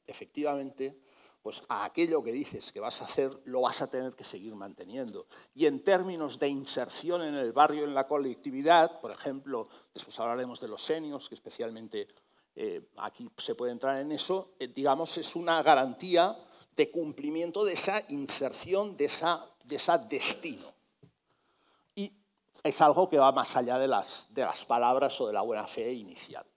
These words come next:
Bueno, la vida del derecho de superficie, pues, será una vida complicada.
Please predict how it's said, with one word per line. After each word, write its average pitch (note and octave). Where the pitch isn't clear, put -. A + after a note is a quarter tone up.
Bueno, A3+
la G3+
vida F#3+
del G#3+
derecho A3
de G#3
superficie, G#3
pues, A3
será F3
una G#3
vida A3
complicada. E3